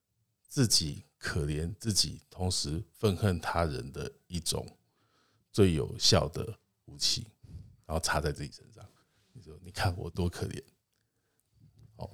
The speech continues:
那我，我，我很辛苦，你们都没有感受到。”所以他又很生气，因为这些人就是都看不到他这两把刀嘛，所以他就会，他就会觉得很难过，甚至会背痛，很多地方痛。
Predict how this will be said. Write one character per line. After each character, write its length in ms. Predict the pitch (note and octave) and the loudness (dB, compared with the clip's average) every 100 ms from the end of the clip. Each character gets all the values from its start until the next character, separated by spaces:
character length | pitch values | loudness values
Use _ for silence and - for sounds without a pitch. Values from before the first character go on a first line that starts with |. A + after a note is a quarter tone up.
| - | -8
那 100 | F2+ | -2
我， 180 | D#2+ D2 - | -2 -2 -6
我， 320 | E2 C#2+ - _ _ | -8 -8 -14 _ _
我 140 | G#2 F2+ | -6 -2
很 220 | - D2+ | 0 4
辛 260 | - D#2+ | 4 2
苦， 280 | D#2+ - - - _ _ _ _ _ - | -4 -8 -12 -14 _ _ _ _ _ -18
你 80 | |
们 180 | D2 C#2+ | -16 -8
都 100 | F2 | -2
没 140 | F2 D#2 | 0 0
有 100 | D2+ | 2
感 220 | E2+ D2+ | 0 2
受 220 | - - | 2 0
到。” 300 | - - - - | -2 -4 -6 -18
所 240 | - F2 E2 | -6 0 2
以 140 | D#2+ | 0
他 160 | - F#2 | 2 4
又 100 | F2+ | 4
很 180 | E2 D#2+ | 4 0
生 220 | - D#2+ | 0 2
气， 180 | D#2+ E2+ | 2 2
因 120 | G2+ | 0
为 100 | F#2 | -2
这 140 | E2+ F2 | 2 2
些 120 | F2 | 2
人 80 | D2+ | 0
就 160 | E2 | -2
是 140 | D#2 D2+ | -2 -2
都 160 | F2+ | -2
看 160 | F2+ F#2+ | 2 0
不 100 | E2 | 0
到 240 | D#2+ E2+ E2+ | 0 -2 -2
他 320 | - - E2 | -10 -6 -6
这 200 | - E2 | -4 -4
两 160 | - | -4
把 140 | - - | -4 -6
刀 200 | - - | -6 -8
嘛， 80 | A#2+ - _ _ _ _ _ _ _ _ | -10 -16 _ _ _ _ _ _ _ _
所 180 | - A#2+ | 0 2
以 80 | F#2+ | 2
他 220 | - F#2+ | 2 2
就 200 | F2 F#2+ | 4 2
会， 400 | F2 F2+ D#2+ E2+ - _ _ _ _ _ _ _ | 4 4 4 -2 -12 _ _ _ _ _ _ _
他 120 | - | -6
就 160 | F2 F#2+ | 0 4
会 180 | F#2 F2 | 4 2
觉 200 | - D2+ | 0 -2
得 200 | D#2 D#2 | -2 -4
很 300 | - - D#2+ | -6 -6 -4
难 180 | C#2+ D2 | -4 -6
过， 180 | E2+ | -6
甚 140 | D#2 D#2+ | -6 -6
至 80 | D2+ | -2
会 120 | D#2 | -4
背 260 | - D#2+ D#2+ | -2 -4 -4
痛， 220 | - E2 | -6 -8
很 140 | F2 | -10
多 120 | D#2 D#2 | -8 -6
地 100 | D2+ | -6
方 200 | - E2+ | -8 -10
痛。 200 | - | -10